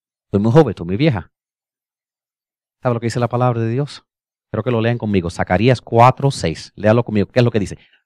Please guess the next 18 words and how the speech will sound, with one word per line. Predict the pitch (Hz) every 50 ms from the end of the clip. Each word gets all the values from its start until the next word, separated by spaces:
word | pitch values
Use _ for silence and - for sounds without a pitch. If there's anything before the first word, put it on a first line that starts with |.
| -
"No | - 123 127 127 143 151
hace | 165 175 - - 196 175
falta | - - - - 196 196 214 220 202 - _ - 240 247 240 - - - _ _
que | - 147 135
seas | - - - - 190 196 208 208 208 - -
poderoso, | - _ - - 156 143 135 135 127 143 165 175 170 - - - 110 92 - _ _ _ _ _ -
ni | 147 165 165
necesitas | 160 160 156 143 - 147 127 - - 220 233 226 - 262 240 - -
un | - 151 147 147 143
gran | 131 147 160 185 202 202 196
ejército. | 185 165 123 170 202 202 185 170 - 139 113 - 104 107 107 - _ _ _ _ _ _ _ -
Lo | 143 147 147 151 151 - _ _
único | - 339 381 381 392 359 370 359 311 - - 156 131 120
que | - 139 135
necesitas | 147 139 - 175 151 - - 254 214 - - 127 123 - - _ _ -
es | 208 233 254 262 - - -
mi | 220 226 233 240
espíritu. | 208 165 - - - - _ - 294 294 269 254 220 - - 120 104 85 -